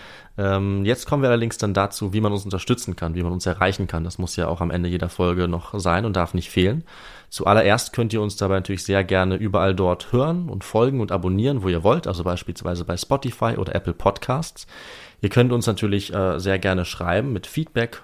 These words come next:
Vorschlägen oder Kritik. Das geht zum Beispiel über unsere Feedback-E-Mail feedback punkt his to go at gmail punkt com.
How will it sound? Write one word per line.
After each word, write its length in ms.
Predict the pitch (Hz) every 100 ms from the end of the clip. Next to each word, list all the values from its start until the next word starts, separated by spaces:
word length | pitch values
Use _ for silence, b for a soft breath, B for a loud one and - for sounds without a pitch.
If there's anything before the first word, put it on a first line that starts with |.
| -
Vorschlägen 600 | - 120 110 - 107 104
oder 140 | 95
Kritik. 500 | 90 - - 147 151
Das 180 | - 87
geht 140 | - -
zum 120 | 101
Beispiel 280 | 92 90 95
über 100 | 92
unsere 240 | 92 90
Feedback-E-Mail 760 | - 170 - 95 - 113 117 113 B B B
feedback 480 | - 147 - 123 -
punkt 220 | 110 98
his 180 | 110 -
to 140 | -
go 200 | 87 104
at 140 | 120 101
gmail 320 | - 98 90
punkt 240 | - 85
com. 300 | - 92 175